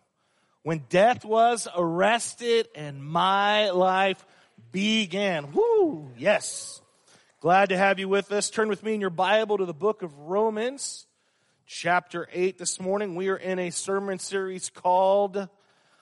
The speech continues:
The Ultimate Lifestyle. I wanna say hello to all of you joining us online as well. Wherever you're at this morning, welcome. We're glad you're with us as well. As I mentioned last week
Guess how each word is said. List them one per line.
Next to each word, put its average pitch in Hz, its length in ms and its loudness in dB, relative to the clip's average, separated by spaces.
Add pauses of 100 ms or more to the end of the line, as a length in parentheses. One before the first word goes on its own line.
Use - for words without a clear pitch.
(180)
The 156 180 -2
Ultimate 220 480 2
Lifestyle. 240 560 4
I 233 80 2
wanna 233 160 -2
say 233 160 -2
hello 226 240 2
to 220 40 2
all 226 280 2
of 196 120 0
you 233 220 -4
joining 220 420 -4
us 233 300 -2
online 220 680 0
as 180 320 -6
well. 214 560 2 (440)
Wherever 165 280 -2
you're 185 220 0
at 190 260 2
this - 200 -10
morning, 202 580 -2 (720)
welcome. 185 440 2
We're 180 120 0
glad 175 280 2
you're 175 120 -4
with 180 200 0
us 165 140 -6
as 160 160 -8
well. 185 240 4
As 170 120 -2
I 196 40 -2
mentioned 214 400 -2
last 247 400 0
week 302 240 -2